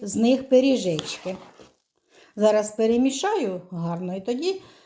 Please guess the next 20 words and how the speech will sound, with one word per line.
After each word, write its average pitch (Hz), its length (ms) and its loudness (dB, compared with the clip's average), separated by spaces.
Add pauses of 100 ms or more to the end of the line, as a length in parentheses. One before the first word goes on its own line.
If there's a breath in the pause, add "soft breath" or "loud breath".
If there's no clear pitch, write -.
(140 loud breath)
вам 247 260 0
покажу 202 460 -4
далі. 175 420 -6 (520)
Перемішала 262 720 2
до 190 140 -4
ось 214 160 -2
такої 254 460 -2
маси 381 400 -2
і 233 100 -8
тепер 349 400 -2
ложкою 285 580 0
беру, 262 480 2 (340)
отак 190 380 -6
от 185 160 -8
ложку 254 680 -2 (1300)
на 175 220 -4
руку, 247 680 -2 (1200)
на 170 180 -6
руку 226 340 -4
кладу 208 680 0